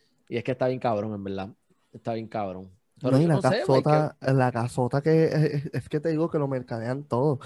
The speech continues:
Speaker 2: Ellos estaban en Miami, tenían una casa hija de la gran puta como que millones. Alquila. Eh, déjame alquilar esta
Speaker 1: Sí,
Speaker 2: casa de
Speaker 1: aquí
Speaker 2: millón.
Speaker 1: estamos. Mm,
Speaker 2: Ajá.
Speaker 1: ubican.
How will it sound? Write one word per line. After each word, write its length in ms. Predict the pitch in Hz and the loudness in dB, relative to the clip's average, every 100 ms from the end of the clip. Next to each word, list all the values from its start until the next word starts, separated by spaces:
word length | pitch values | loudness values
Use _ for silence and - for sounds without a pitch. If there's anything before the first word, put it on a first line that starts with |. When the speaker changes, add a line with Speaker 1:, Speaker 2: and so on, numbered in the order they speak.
| - 147 - | -12 -10 -2
Speaker 2:
Ellos 160 | 127 | 0
estaban 300 | 139 151 156 | 2 2 2
en 120 | 160 | 2
Miami, 380 | 156 147 151 151 | 2 2 2 2
tenían 240 | 139 127 123 | 0 0 2
una 180 | 135 135 | 0 0
casa 280 | 139 147 135 | 0 0 0
hija 220 | 139 127 | 2 0
de 100 | 123 | 0
la 100 | 117 | 0
gran 180 | 120 117 | -2 0
puta 240 | 127 135 | 0 2
como 300 | 135 123 107 | 2 0 -2
que 120 | 117 | -2
millones. 540 | 117 120 120 127 117 113 - - | -2 0 2 4 2 -6 -16 -6
Alquila. 480 | 131 131 147 139 151 - | -4 -2 0 0 -4 -2
Eh, 240 | 170 220 269 370 370 349 | 2 4 4 2 0 0
déjame 220 | 285 240 | 2 2
alquilar 300 | 262 254 240 | 0 2 2
esta 120 | 233 - | 2 2
Speaker 1:
Sí, 80 | 196 | 2
Speaker 2:
casa 80 | 190 | 4
de 80 | 190 | 4
Speaker 1:
aquí 80 | 196 | 4
Speaker 2:
millón. 440 | 160 123 143 170 - _ - | 2 2 0 -6 -12 _ -16
Speaker 1:
estamos. 240 | 156 151 | -12 -4
Mm, 40 | 170 | -2
Speaker 2:
Ajá. 240 | 156 139 | 0 0
Speaker 1:
ubican. 320 | 170 135 120 | -2 -4 -10